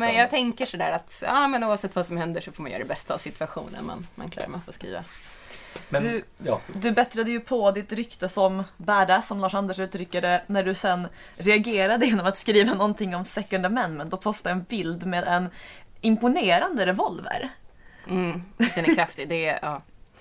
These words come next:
Speaker 2: Man kan inte skjuta den med en hand, vill jag bara säga, att det är lite fake i den bilden. Jag sköt, jag sköt den, men jag sköt den två
Speaker 1: Vad är
Speaker 2: fattning.
Speaker 1: bakgrunden till bilden?
Speaker 2: Jag var på och besökte Svenska Pistolskytteförbundet och gjorde en intervju som K D U-ordförande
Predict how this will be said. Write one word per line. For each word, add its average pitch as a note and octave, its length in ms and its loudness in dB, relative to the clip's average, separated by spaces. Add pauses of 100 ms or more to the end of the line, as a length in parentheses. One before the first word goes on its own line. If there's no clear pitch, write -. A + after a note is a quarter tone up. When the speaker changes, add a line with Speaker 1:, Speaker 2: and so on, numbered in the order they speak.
Speaker 2:
Man F3+ 140 2
kan F3+ 280 2
inte D#3 200 -8
skjuta D#3+ 340 -10
den C#3 100 -10
med C3 140 -12
en C#3 200 -10
hand, C#3+ 320 -12 (120)
vill - 100 -12
jag - 100 -14
bara - 200 -8
säga, - 240 -12
att - 100 -16
det - 80 -8
är - 40 -10
lite - 300 -14 (120)
fake - 320 -14 (100)
i - 60 -18
den - 200 -12
bilden. - 320 -14
Jag - 220 -8
sköt, - 340 -12
jag - 120 -10
sköt F#3+ 240 2
den, - 140 -10
men C#3 280 -16
jag - 100 -16
sköt - 160 -14
den - 140 -16 (200)
två - 140 -12
Speaker 1:
Vad D3 120 6
är C#3+ 60 6
Speaker 2:
fattning. D3 180 2
Speaker 1:
bakgrunden C#3 500 -4
till B2 100 -6
bilden? G#2+ 260 -6 (580)
Speaker 2:
Jag F#3+ 160 4
var G3 220 6
på D#3+ 420 -10 (400)
och E3 120 -4
besökte D3+ 580 -6
Svenska - 540 -8
Pistolskytteförbundet - 1200 -8
och - 260 -18
gjorde D#3+ 300 -4
en G3+ 40 2
intervju E3+ 460 -4
som D#3 180 -10
K E3 120 -10
D D#3+ 80 -10
U-ordförande D3+ 760 -8